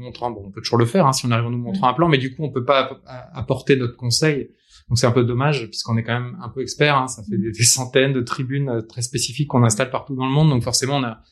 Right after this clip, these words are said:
Speaker 1: on a une expertise et même un scénographe, euh, qui en a fait beaucoup souvent, euh,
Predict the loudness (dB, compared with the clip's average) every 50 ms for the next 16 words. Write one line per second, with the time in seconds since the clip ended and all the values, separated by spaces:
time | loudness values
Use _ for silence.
0 | _ _ _ _ _ -20 _ 0 4 4 4 4 4 2 0 -2 0 0 0 -2
1 | 0 2 4 4 6 6 4 4 4 4 2 2 0 0 -2 -2 -4 -4 -4 -6
2 | -4 -2 2 2 2 2 2 -2 -8 -8 -8 -6 -6 -6 -6 -6 -8 -10 -12 -16
3 | -20 -20 -16 _ -8 -8 -8 -8 -6 0 2 2 2 2 2 4 4 4 4 4
4 | 4 2 0 -2